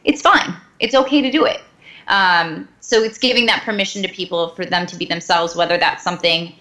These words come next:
um, as, as major as, you know, going to a lifestyle party or, or trying out a whole new lifestyle behavior, or it's something as minor as experimenting with, with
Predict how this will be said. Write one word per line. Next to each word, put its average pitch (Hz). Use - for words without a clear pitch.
um, 165
as, 165
as 175
major 214
as, 170
you 185
know, 165
going 190
to 180
a -
lifestyle 190
party 165
or, 156
or 170
trying 214
out 180
a -
whole 202
new 185
lifestyle 190
behavior, 208
or 202
it's 196
something 202
as 185
minor 214
as 170
experimenting 180
with, 170
with 180